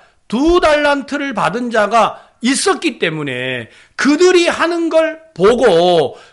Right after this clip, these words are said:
그도 장사하였다면 하나님께 착하고 충성된 종이라고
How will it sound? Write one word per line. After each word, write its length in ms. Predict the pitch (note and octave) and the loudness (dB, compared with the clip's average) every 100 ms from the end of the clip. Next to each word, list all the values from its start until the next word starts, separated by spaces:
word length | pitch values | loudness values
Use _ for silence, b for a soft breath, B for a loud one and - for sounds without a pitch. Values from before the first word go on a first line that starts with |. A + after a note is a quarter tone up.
| _ | _
그도 520 | - F4 F4+ E4+ D#4+ | 0 2 4 2 2
장사하였다면 1600 | D#4+ F3 A3+ C4+ A#3 C#4 C#4 C4+ - C#4 C4+ - D3+ C3+ D#3 C#3 G#2+ b b | -2 -4 -4 -6 -4 -2 -2 -4 -8 -2 -2 -2 -6 -4 -6 -6 -10 b b
하나님께 880 | - C#4 A#3+ G#3+ G3+ F3+ F#3+ D3+ - b b | -4 0 0 0 -6 -8 -6 -6 -8 b b
착하고 720 | - D#4+ - C#4 A#3 F#3+ C#3+ | -8 -8 -4 -4 -2 -2 -4
충성된 800 | - F4+ F4+ D4+ E4 D#4 C#4+ C4+ | -6 -8 -6 -6 -6 -4 -4 -4
종이라고 920 | F#3+ F3 F#3 G#3+ G#3 F#3+ F#3 C4 C#4 | -2 0 2 2 0 0 2 0 0